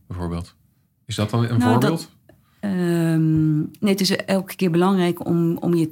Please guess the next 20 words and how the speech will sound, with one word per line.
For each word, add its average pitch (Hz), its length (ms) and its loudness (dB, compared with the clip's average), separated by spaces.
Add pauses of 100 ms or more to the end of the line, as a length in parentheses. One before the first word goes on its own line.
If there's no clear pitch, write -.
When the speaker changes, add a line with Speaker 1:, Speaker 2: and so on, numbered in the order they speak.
Speaker 2:
of 165 120 -8
dat 170 180 -2
is 160 100 -4
wat 156 140 -2
ik 190 140 -4
ervan 196 220 0
heb 190 140 -2
geleerd, 185 320 0
om 170 80 0
elke 180 260 -2
keer 170 260 -2
te 165 120 -4
realiseren: 165 880 0
waarom 175 420 2
reageert 165 540 -2
iemand 160 380 0
vanuit 156 320 0
een 160 60 0
bepaalde 156 580 0 (100)
context? - 580 -4